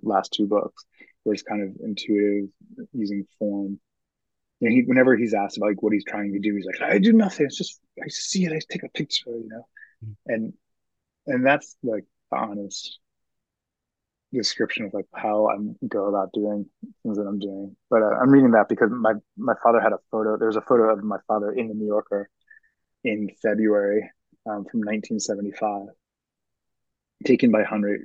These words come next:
Speaker 1: Cartier-Bresson in,
Speaker 2: Hmm.
Speaker 1: in, at his office. So when I was three and my dad was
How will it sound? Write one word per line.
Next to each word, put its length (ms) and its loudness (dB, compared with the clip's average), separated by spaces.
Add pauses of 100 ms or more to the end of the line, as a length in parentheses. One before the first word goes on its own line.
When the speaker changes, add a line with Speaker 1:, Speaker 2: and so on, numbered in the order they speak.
(260)
Speaker 1:
Cartier-Bresson 800 -4
in, 260 -4
Speaker 2:
Hmm. 80 -2
Speaker 1:
in, 280 0 (960)
at 80 -2
his 140 2
office. 480 -4 (140)
So 140 0
when 80 -4
I 80 0
was 260 -2
three 380 2
and 100 -4
my 60 -8
dad 260 -4
was 400 -6